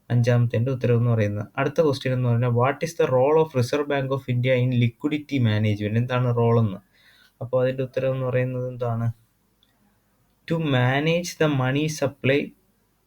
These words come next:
and ensure banking system." അതാണ് ആർ ബി ഐയുടെ ലിക്വിഡിറ്റി മാനേജ്മെന്റിലെ റോൾ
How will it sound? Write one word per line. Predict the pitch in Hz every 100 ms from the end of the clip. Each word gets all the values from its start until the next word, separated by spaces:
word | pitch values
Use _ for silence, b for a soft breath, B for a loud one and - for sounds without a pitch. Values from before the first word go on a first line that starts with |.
| _ -
and | 127 123
ensure | 123 117 120 139 131
banking | 117 113 117 117
system." | - 104 - - - - _ _ _ _ _
അതാണ് | 110 110 110 143 165 _ - 127
ആർ | 117 120
ബി | 123
ഐയുടെ | 120 117 165 170 -
ലിക്വിഡിറ്റി | 117 - 139 147 147 160
മാനേജ്മെന്റിലെ | 147 127 123 123 120 120 120 180 - b b b -
റോൾ | 123 120 120